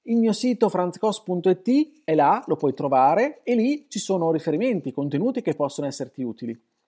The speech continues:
Fammi sapere come la pensi, scrivimi su Telegram. Io su Telegram sono Franz Cos, mi farà piacere ricevere commenti, dubbi, domande.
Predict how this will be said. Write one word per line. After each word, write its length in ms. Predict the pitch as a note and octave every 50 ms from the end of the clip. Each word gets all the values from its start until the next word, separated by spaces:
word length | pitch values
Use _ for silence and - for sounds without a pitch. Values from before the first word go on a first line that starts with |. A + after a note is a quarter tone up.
| _ _ _ _ _ _ _ _ _ _
Fammi 220 | - A3+ B3+ D4
sapere 260 | - C#4 G3+ A3+ A3
come 160 | - G3+ F#3+ F#3+
la 100 | F#3 F3+
pensi, 400 | F#3 F3 D#3 D3+ D3 - - D#3
scrivimi 380 | - - - A#3 B3+ B3+ A#3+
su 160 | - - G3+
Telegram. 500 | - G3 D#3+ D#3 D3+ C#3 D3+ D3+ D3+ D#3+ -
Io 120 | F#3+ G#3+ A3+
su 120 | - G#3+
Telegram 400 | - A3+ A3+ A3+ G3+ G#3 G#3+ G#3
sono 260 | G3 - F#3+ F3+ E3+
Franz 360 | - - G3 G3 F#3+ F#3 -
Cos, 360 | - - G#3+ F#3+ D#3+ D3+ - -
mi 120 | C#3+ D3
farà 200 | D3 F3 E3+ E3+
piacere 720 | E3+ F3 E3 - - A3+ G3+ D#3+ C3+ B2 - _ _ _
ricevere 400 | - D3+ C#3+ - F3 D#3 D#3+ D#3
commenti, 500 | D#3 - - C#3+ E3 G#3 G#3+ G3+ D#3 D3+
dubbi, 260 | D3 D#3+ G3 D#3 C#3+ C3+
domande. 600 | C#3 C#3+ E3+ F3 E3+ D#3 C#3 C3+ C3 B2+ B2 -